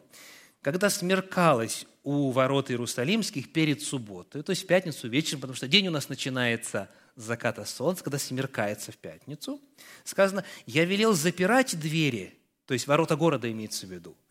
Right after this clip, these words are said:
"и сказал, чтобы не отпирали их до утра после субботы".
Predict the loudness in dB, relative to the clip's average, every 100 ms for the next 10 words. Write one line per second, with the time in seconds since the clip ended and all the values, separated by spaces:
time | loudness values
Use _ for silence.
0 | -20 -18 -18 -20 _ _ 2 2 4 6
1 | 6 6 2 2 2 2 2 4 4 2
2 | 2 4 6 4 2 2 4 4 2 -4
3 | -4 0 4 4 4 0 0 0 -4 -6
4 | -6 -8 -4 -4 -4 -12